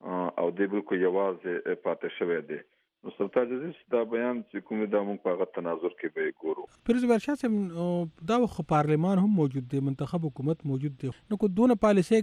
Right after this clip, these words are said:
Speaker 2: کې یکدم شفټ راځي او بدلون راځي، نو پارلمان، آه، خو د دې خبرې دپاره موجود دی. په کار ده چې له ټولو خبرو جایزه والي او یو پالیسي جوړه کړي. د یو تن د خولې نه خبرې را روانې دي. آه، دا په نړۍ کې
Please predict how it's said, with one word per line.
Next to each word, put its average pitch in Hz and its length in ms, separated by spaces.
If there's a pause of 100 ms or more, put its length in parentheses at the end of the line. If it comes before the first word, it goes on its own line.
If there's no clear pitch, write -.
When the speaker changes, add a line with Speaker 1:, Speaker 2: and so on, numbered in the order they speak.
Speaker 2:
کې 190 560
یکدم 190 400
شفټ 214 240 (100)
راځي 175 320 (220)
او - 80
بدلون 151 500
راځي، 151 300
نو 165 100 (560)
پارلمان، 196 540
آه، 160 340
خو 160 120
د 156 120
دې 185 160
خبرې 175 300
دپاره 143 320
موجود 196 260
دی. 190 100
په 170 140
کار 180 80
ده 170 80
چې 156 160
له 139 140
ټولو 226 240
خبرو 165 280
جایزه 147 320
والي 202 180
او 147 120
یو 131 80
پالیسي 127 400
جوړه 175 300
کړي. 151 100 (320)
د 180 140
یو 254 100
تن 226 260 (400)
د 151 120
خولې 175 260
نه 151 80 (160)
خبرې 160 320
را 135 160
روانې 165 380
دي. 143 100
آه، 139 760 (140)
دا 196 100 (480)
په 156 160
نړۍ 170 240
کې 180 80